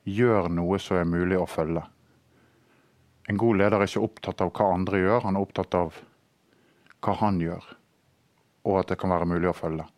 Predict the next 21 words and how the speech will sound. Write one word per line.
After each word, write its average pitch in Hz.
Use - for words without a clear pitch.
Ehm, 101
det 123
man 110
ser 131
på 87
livet 117
til 104
Jesus -
er 101
at, -
eh, 90
de 113
som 101
fulgte 90
han, 104
de 110
fikk -
samme 95
resultater 95
som 85
han. 80